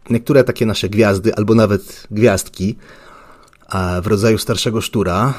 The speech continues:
albo takiej drugiej młodej dziewczyny, takiej, nazwijmy ją piosenkarką, bądźmy uprzejmi,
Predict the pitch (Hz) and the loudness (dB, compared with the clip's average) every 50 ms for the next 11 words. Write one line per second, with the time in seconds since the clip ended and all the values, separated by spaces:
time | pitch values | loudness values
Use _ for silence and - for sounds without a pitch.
0 | - - 104 98 95 104 98 95 95 95 92 - - - - 101 92 - 139 139 | -8 -8 -8 -6 -4 -2 -2 0 -2 -2 -4 -8 -10 -8 -8 -8 -4 -2 -2 0
1 | 120 120 110 110 101 101 101 104 107 104 92 98 98 92 101 92 - - - - | 2 4 4 4 4 6 6 4 4 4 2 0 0 0 -4 -8 -8 -6 -2 0
2 | 110 101 92 87 85 87 87 82 - - _ _ - - - 90 - - 101 90 | 0 0 0 0 -2 -4 -6 -6 -10 -14 _ _ -16 -12 -10 -10 -8 -6 -6 -6
3 | 87 90 85 80 - _ _ _ _ _ - - - - - - - - 113 113 | -6 -6 -10 -12 -16 _ _ _ _ _ -20 -20 -20 -20 -20 -20 -8 -4 -2 -2
4 | 107 113 127 123 120 113 104 95 - 95 - 101 92 - 98 87 - - 90 90 | 0 2 4 4 4 4 2 2 0 0 0 0 0 0 -2 -2 -2 -4 -4 -2
5 | 90 98 92 - 98 92 - - 98 85 85 87 87 | 0 -2 -2 -2 -4 -6 -4 -4 -4 -4 -4 -6 -8